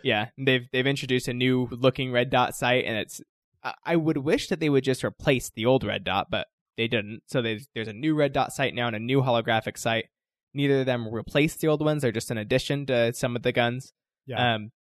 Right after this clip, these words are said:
Speaker 1: I think one of the most notable things is they, so first of all, the A cog goes from three point oh to two point five. That's number one. Number two, it seems like they've taken the A cog from pretty much all of the Defender weapons,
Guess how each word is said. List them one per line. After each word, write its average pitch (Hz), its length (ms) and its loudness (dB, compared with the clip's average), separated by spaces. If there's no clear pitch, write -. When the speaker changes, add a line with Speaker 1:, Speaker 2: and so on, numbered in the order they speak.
Speaker 1:
I 127 120 0
think 170 140 0
one 165 100 4
of - 20 2
the 143 60 2
most 120 240 0
notable 131 340 2
things 135 300 -4
is 117 80 -10
they, 110 220 -6
so 127 160 2
first 175 180 2
of 160 40 2
all, 147 60 4
the 135 140 -2
A 139 80 2
cog 123 260 0
goes 120 220 2
from - 160 -4
three 123 140 2
point 120 180 0
oh 110 60 0
to 110 60 -2
two - 140 -4
point - 260 -6
five. - 200 -2
That's - 240 -6
number 113 260 0
one. 107 180 2
Number 139 240 4
two, 147 460 4
it 123 160 0
seems 170 300 2
like 131 180 4
they've 120 120 -2
taken 147 280 2
the 139 100 2
A 135 120 2
cog 143 220 0
from 117 220 -2
pretty 135 260 -6
much 127 200 -4
all 123 160 2
of 139 100 0
the 139 80 2
Defender 139 560 0
weapons, 147 520 0